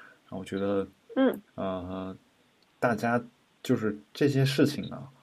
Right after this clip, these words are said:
Speaker 1: 我们只能发表我们自己的看法，你们自己是心里是怎么想的，各位都是成年人啊，你们应该做一个判断啊。然后未成年人呢，请在家长的指导下收听我们的节目。<laughs> 这个
Speaker 2: 家长，家长还会让他们收听吗？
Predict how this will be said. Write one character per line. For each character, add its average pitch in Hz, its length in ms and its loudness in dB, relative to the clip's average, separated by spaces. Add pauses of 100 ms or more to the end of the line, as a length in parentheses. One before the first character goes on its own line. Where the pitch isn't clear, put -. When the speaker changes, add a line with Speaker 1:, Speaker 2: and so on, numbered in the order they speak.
(160)
Speaker 1:
我 101 120 4
们 117 140 4
只 - 100 -4
能 92 120 -6
发 113 160 2
表 104 120 2
我 101 120 0
们 98 100 -10
自 101 100 -4
己 - 80 -6
的 - 80 -14
看 101 240 -6
法， - 220 -18
你 101 160 -4
们 98 220 -2
自 123 160 0
己 - 180 -6
是 - 160 -16
心 110 220 -2
里 98 40 -2
是 101 120 -4
怎 90 120 -6
么 98 80 -6
想 - 320 -8
的， - 160 -10 (540)
各 123 140 8
位 107 180 6
都 107 180 0
是 107 160 -4
成 104 200 -4
年 101 120 -4
人 98 140 -6 (160)
啊， 95 80 -16
你 98 140 -10
们 98 100 -8
应 95 100 -6
该 92 180 -8
做 98 200 0
一 - 60 -4
个 104 100 -6
判 95 220 -10
断 92 160 -6
啊。 - 120 -16 (400)
然 101 120 0
后 117 40 4
未 131 120 10
成 127 160 2
年 104 120 0
人 98 140 -2
呢， 98 80 -2
请 98 180 -6
在 98 120 -4
家 120 180 -2
长 101 160 -2
的 98 80 -4
指 - 100 -20
导 104 160 4
下 - 160 -4
收 - 160 -6
听 - 200 -4
我 - 40 -10
们 - 60 -20 (140)
的 120 40 2
节 - 160 -2
目。 101 80 -6 (1160)
<laughs> 110 280 0
这 120 160 6
个 107 140 4
Speaker 2:
家 269 180 2
长， 208 200 4 (120)
家 262 160 6
长 202 120 2
还 196 160 2
会 269 160 8
让 208 200 10
他 214 80 2
们 190 120 6
收 180 200 6
听 170 240 2
吗？ 180 120 -4